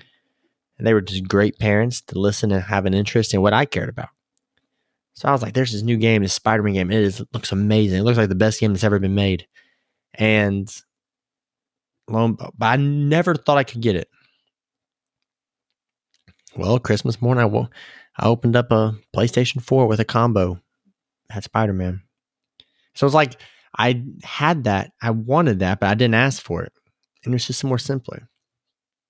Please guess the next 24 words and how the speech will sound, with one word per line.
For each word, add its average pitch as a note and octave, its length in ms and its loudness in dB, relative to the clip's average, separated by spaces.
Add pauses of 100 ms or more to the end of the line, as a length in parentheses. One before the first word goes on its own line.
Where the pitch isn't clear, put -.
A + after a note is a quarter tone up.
(2250)
One G#2 180 0
year A2 160 2
I G#2+ 120 4
said, G#2+ 360 0 (140)
"I A#2 60 0
really D3 260 2
want B2 180 0
some G2+ 140 -6
camping A#2+ 400 -2
gear E2+ 420 -4
so - 160 -8
I G2 40 0
can G2 80 0
get G#2+ 120 2
into F#2+ 200 0
camping." G2+ 560 -2 (800)
They D3 80 2
bought A2+ 240 2
me A2+ 100 2
everything B2 320 2
I C3 60 2
needed C3 400 0
for - 100 -20
Christmas. - 560 -14